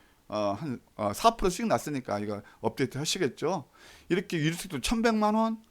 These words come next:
어? 이루다, 레고캠바이오 다 이렇게 우리가 우리 한 종목도 저점에서 수익 내시는 분들이, 저와 함께 하시는 분들이 많으니까 이건 저의 보람이죠. 그래서 또 위드텍 삼천이백만 원 내신 분도 계시고,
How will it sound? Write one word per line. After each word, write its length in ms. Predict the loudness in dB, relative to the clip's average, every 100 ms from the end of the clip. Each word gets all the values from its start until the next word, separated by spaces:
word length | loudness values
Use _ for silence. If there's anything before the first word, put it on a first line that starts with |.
| _ _ _ _ _ -2
어? 160 | -2 -2 2
이루다, 580 | 4 6 8 6 6 -4 _ 2
레고캠바이오 960 | 6 6 6 -2 0 4 4 4 2 -2 -14 -14
다 260 | -6 0
이렇게 380 | 0 0 -2 0
우리가 260 | 0 -2 -2
우리 160 | 2
한 80 | 2
종목도 320 | 0 -4 -10
저점에서 400 | -4 -4 -4 -8
수익 220 | -6 -4 -2
내시는 320 | -2 -2 -2
분들이, 520 | -2 0 2 2 0 -8 -20 -6
저와 300 | 2 2 2
함께 180 | 0 -4
하시는 260 | -2 -2
분들이 260 | 0 0 2
많으니까 440 | 4 2 0 0
이건 240 | 0 0 -2
저의 260 | 0 -2
보람이죠. 760 | -2 0 2 2 0 -2 -2 -4 _ -20 -20 -20 _
그래서 320 | -6 -2 -2
또 120 | -2
위드텍 480 | 0 0 -2 -4 -6
삼천이백만 760 | -2 -2 0 0 0 2 2
원 40 | 2
내신 260 | -2 -4
분도 180 | -10 -10
계시고, 920 | -6 -4 -4 2 6 8 8 6 0